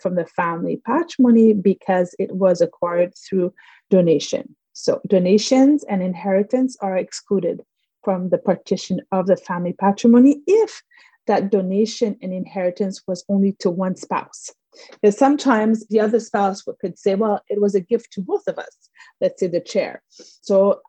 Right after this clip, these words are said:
ideally, it's good to have a notary contract that confirms the donation and confirms that it was made either to two spouses, if it was a gift to, to, to both spouses, or a gift to only one spouse. Like that, we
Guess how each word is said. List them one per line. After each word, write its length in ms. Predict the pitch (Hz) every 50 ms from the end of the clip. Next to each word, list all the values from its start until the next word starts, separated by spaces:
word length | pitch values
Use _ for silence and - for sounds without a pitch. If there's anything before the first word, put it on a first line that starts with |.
| _ -
ideally, 760 | 214 208 202 185 175 196 202 196 196 196 220 226 240 262 277
it's 240 | 233 - 202 - 196 190 -
good 200 | 214 202 202 202
to 140 | - - 220
have 400 | 202 - 214 190 175 185 185 - -
a 80 | 202 190
notary 360 | 190 190 190 196 214 233 220
contract 600 | - - 208 208 202 - 247 247 339 392 - - _ _ _ - _ _ _
that 180 | - 190 190 190
confirms 800 | - 196 190 185 - - - - 202 190 190 196 202 208 202 - -
the 120 | 185 190
donation 640 | 180 196 180 175 170 170 190 202 - - 311 392 403 - -
and 160 | 202 196 -
confirms 540 | - 208 190 196 - - 185 190 190 185 -
that 140 | 185 165
it 120 | - - -
was 240 | 190 190 175 180 -
made 380 | 175 170 170 175 180 185 180 - _ _ - - - _
either 260 | 165 180 175 180 180 160
to 240 | - - - 185
two 260 | - - - - 202 202
spouses, 640 | - - - 202 170 175 214 - - 381 403 415
if 220 | - - - - -
it 100 | 175 -
was 160 | 185 185 -
a 60 | 185
gift 240 | 165 - 180 - -
to, 100 | - 214
to, 180 | - 190 170 - _ _ _
to 80 | -
both 280 | 165 - 170 175 - -
spouses, 600 | - - - 190 185 208 202 - 349 392 392 - - _ - - - _ _ _ _ _
or 360 | - 233 233 233 247 277 302 294 - _ _ _ -
a 100 | 208 202
gift 320 | 175 175 208 202 - - _
to 120 | - 208 -
only 220 | 202 196 196 190
one 240 | 180 175 185 180 180
spouse. 500 | - - - - - - - - - -
Like 220 | 190 202 180 175 -
that, 280 | 202 190 196 160 165
we 300 | 175 196 185 180 170 165